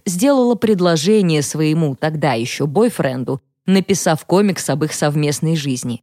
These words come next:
И таких примеров масса. На каждом этапе наши находки бросали вызов ложной дихотомии между серьезностью и легкомыслием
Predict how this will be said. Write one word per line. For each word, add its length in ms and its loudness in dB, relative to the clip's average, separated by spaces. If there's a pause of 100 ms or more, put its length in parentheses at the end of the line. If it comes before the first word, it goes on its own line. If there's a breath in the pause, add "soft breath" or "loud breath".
(280)
И 120 4
таких 440 0
примеров 580 2
масса. 600 -2 (520)
На 180 0
каждом 540 2
этапе 400 0
наши 320 0
находки 480 -2
бросали 540 0
вызов 460 0 (260)
ложной 400 4
дихотомии 800 2
между 380 0
серьезностью 840 0
и 140 0
легкомыслием 880 -2